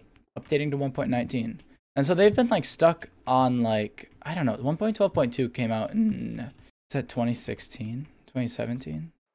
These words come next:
Yeah, that's twenty seventeen. So, like, a twenty seventeen Minecraft version, s-, like, since twenty seventeen. That's so interesting.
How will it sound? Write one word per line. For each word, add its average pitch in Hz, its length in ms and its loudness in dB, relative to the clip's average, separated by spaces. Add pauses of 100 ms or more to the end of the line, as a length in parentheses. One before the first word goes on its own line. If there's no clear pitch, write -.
(120)
Yeah, 160 180 2
that's 135 200 -2
twenty 190 180 -6
seventeen. 127 560 -4 (400)
So, 139 140 2
like, 123 260 2
a 120 60 -8
twenty 165 400 -4
seventeen 123 640 0
Minecraft 110 580 -2
version, - 540 -12 (360)
s-, - 220 -2
like, 127 200 4
since 120 420 2
twenty 120 240 -8
seventeen. - 560 -12 (400)
That's 147 160 8
so 165 180 10
interesting. - 440 0